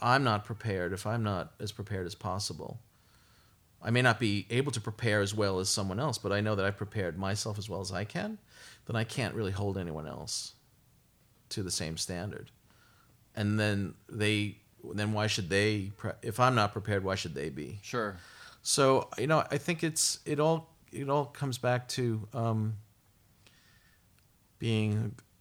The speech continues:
Speaker 1: a good colleague, being a good person, being honest and about what you do, and doing things for the right reasons rather than the wrong reasons, and doing things for your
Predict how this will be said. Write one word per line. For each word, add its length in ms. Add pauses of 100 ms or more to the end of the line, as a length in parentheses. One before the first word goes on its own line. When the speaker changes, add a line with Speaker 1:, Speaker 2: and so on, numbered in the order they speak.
(140)
Speaker 1:
a 60
good 360
colleague, 540
being 180
a 60
good 240
person, 500
being 500
honest 600
and 260 (1000)
about 260
what 140
you 120
do, 420 (420)
and 440 (1300)
doing 280
things 280
for 300 (100)
the 80
right 280
reasons 560
rather 160
than 120
the 80
wrong 280
reasons, 480
and 180 (460)
doing 180
things 200
for 100
your 200